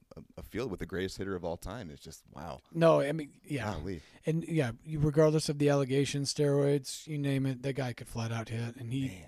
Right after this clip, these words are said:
Speaker 2: he's still, yeah, he's the best hitter of all time. So, and that was, this was the year that I asked him to sign the bat and the ball for
Speaker 1: Yeah.
Speaker 2: me. This, this, this was the year because, uh,
Speaker 1: Begrudgingly
Speaker 2: he
Speaker 1: did it. <laughs>
Speaker 2: Well, and, you know, and, and, and fast forwarding a little bit, you know, I did that because I didn't know if I was gonna be back.
Speaker 1: Sure.
Speaker 2: I, I was, I was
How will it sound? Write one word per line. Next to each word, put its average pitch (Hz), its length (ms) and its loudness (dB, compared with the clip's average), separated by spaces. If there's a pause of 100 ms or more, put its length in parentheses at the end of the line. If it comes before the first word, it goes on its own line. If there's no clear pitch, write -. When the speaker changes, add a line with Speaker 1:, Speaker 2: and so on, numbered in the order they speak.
Speaker 2:
he's 127 220 -8
still, 107 180 -10
yeah, 101 120 -12
he's 113 200 -10
the - 80 -14
best 107 200 -8
hitter 113 140 -8
of 104 80 -10
all 104 120 -8
time. 107 360 -10
So, 117 220 -6 (200)
and 165 100 -2
that 185 100 6
was, 214 120 8
this 185 200 2
was 170 100 -2
the 156 100 4
year 160 120 8
that 143 120 4
I 139 80 4
asked 139 200 2
him 143 100 -2
to 127 60 -6
sign 131 220 0
the 135 60 -2
bat 120 140 -2
and 127 80 -6
the 139 60 -2
ball 107 160 -4
for - 180 -4
Speaker 1:
Yeah. 80 60 -2 (280)
Speaker 2:
me. 139 60 0 (220)
This, 143 240 0
this, 143 220 0
this 139 240 -2
was 139 160 -2
the 143 120 0
year 135 300 4 (320)
because, 143 380 6
uh, 143 180 8
Speaker 1:
Begrudgingly 101 600 6
Speaker 2:
he 92 60 0
Speaker 1:
did 95 200 2
it. 95 180 0
<laughs> - 60 -4
Speaker 2:
Well, 269 260 12
and, 214 160 8
you 214 80 8
know, 175 280 8 (120)
and, 180 280 4
and, 175 320 2
and 170 220 0
fast 170 260 4
forwarding 160 360 6
a 139 40 0
little 170 240 4
bit, 139 300 0
you 147 120 -2
know, 143 180 -2
I 160 120 0
did 175 220 4
that 175 120 4
because 123 200 -2
I 147 100 2
didn't 143 180 4
know 117 80 0
if 113 100 -4
I 120 60 -4
was 113 100 -6
gonna 113 120 -10
be 104 80 -8
back. 110 340 -4
Speaker 1:
Sure. 110 160 -6
Speaker 2:
I, 147 100 6 (240)
I 143 80 0
was, 147 200 2 (120)
I 143 80 2
was 143 320 0